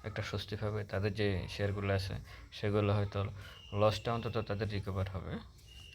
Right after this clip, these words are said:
এই হচ্ছে ক্যান্ডেলের অবস্থা। দিন আম-, তো সবকিছু মিলে আমি মনে করি, আহ, আজকের মার্কেটটা, আহ, ভালো যাবে।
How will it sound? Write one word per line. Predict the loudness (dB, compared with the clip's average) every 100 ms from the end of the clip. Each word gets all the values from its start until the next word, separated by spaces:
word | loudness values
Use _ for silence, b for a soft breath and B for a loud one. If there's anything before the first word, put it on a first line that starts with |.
| B B B -8
এই | -2
হচ্ছে | -2 -2
ক্যান্ডেলের | -2 0 2 4 4
অবস্থা। | 4 2 -4
দিন | -4 -2 -2
আম-, | -2 -4 -6
তো | -4 -4 -8 -12 -10
সবকিছু | -6 -4 -4 -2
মিলে | 0 2 2
আমি | 2
মনে | 0 0
করি, | -2 -2 -4
আহ, | -8 -2 0 2 0 -4 -8 -16 -6 -4
আজকের | -2 -2 0
মার্কেটটা, | 2 0 -2 -2 -4
আহ, | -2 -2 0 0 2
ভালো | 2 2
যাবে। | 2 -2 -4